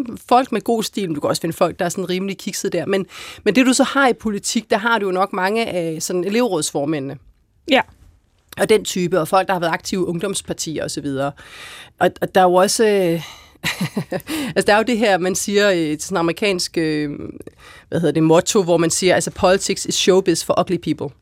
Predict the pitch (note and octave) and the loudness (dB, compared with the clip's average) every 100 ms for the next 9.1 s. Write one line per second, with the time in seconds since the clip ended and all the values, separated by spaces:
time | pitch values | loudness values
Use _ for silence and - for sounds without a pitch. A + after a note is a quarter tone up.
0 | _ - F#3 A#3+ - G#3 - G#3+ G3+ F#3+ | _ -4 2 2 4 0 2 0 0 0
1 | F3+ G3 F3+ F#3 F3+ D#3+ D#3+ E3+ F3 D#3 | 2 2 2 2 2 0 0 0 0 0
2 | - - - - A3 G#3+ G3 F#3+ G3 G#3+ | -4 -20 -20 -2 2 4 4 2 0 0
3 | F3+ F#3 G#3+ F3+ F3+ G#3 G#3+ G3+ - G#3+ | 0 2 2 2 4 4 4 2 -2 2
4 | C4 G3+ F3+ - F3+ - F#3+ - - F3+ | 2 4 4 2 -4 -4 -6 -6 0 2
5 | D#3+ F3 - F3+ - D3+ D3 - A#3 C4 | 2 0 2 0 2 0 0 0 0 0
6 | _ _ - - _ - G3 F3+ G3+ G3+ | _ _ -20 -20 _ -2 0 0 0 2
7 | F3 E3+ F#3 - G3 F#3 F3+ C#3+ D#3+ D#3+ | 2 2 -2 -2 -4 -2 0 -2 -4 -8
8 | - F3 - F#3+ D#3+ - F3 - D#3+ - | -6 -8 -4 -4 -4 -8 -6 -2 -2 0
9 | C#4+ | -2